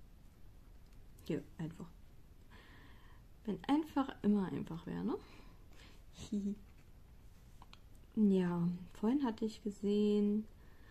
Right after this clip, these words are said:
dass mein Ever Moment Bild, das unterwegs ist, also ich bin mal gespannt, wann das eintrudelt. Irgendwie gab's da Probleme mit dem Versand.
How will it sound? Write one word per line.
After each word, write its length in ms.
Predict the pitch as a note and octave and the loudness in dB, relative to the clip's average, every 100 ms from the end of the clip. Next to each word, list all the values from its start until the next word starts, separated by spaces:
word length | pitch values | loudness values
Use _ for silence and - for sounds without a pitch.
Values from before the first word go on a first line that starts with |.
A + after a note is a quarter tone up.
| - - - - - - - - - - - | -18 -18 -18 -18 -18 -18 -18 -18 -20 -16 0
dass 880 | A3 G#3+ G#3 G3+ G3 F#3+ F#3 - | 4 4 4 4 2 0 0 0
mein 260 | G3+ G3 G#3 | 4 4 4
Ever 200 | G#3 G3+ | 2 4
Moment 520 | G3+ F#3+ G3 G#3+ A3+ A#3 | 8 8 8 8 6 4
Bild, 240 | B3 B3+ | 2 4
das 200 | A3 - | 2 0
unterwegs 680 | - G#3 G#3 G3 G#3+ - - | 0 4 4 4 0 -2 -6
ist, 480 | B3 - - - - | -4 -4 -8 -8 -2
also 240 | F#3+ F#3+ | 2 2
ich 180 | G3+ - | 2 0
bin 100 | G3+ | 2
mal 100 | G3+ | 4
gespannt, 340 | G3+ - G3 A3+ | 2 0 -2 2
wann 120 | A3+ | 2
das 220 | G3 - | 2 0
eintrudelt. 600 | F#3+ E4 - G3 F#3 F#3+ | 0 0 0 0 2 2
Irgendwie 320 | - G#3+ A#3 | 2 2 2
gab's 300 | A3+ G#3 G#3 | 0 -2 -2
da 160 | - G#3 | -2 -2
Probleme 540 | G3+ - F#3+ G3+ G#3 | -2 -6 -2 2 4
mit 160 | G3 F#3+ | 4 2
dem 120 | F#3 | 0
Versand. 640 | F#3 F#3+ F3+ G3+ F#3 A#3 | -2 -4 -2 0 0 -2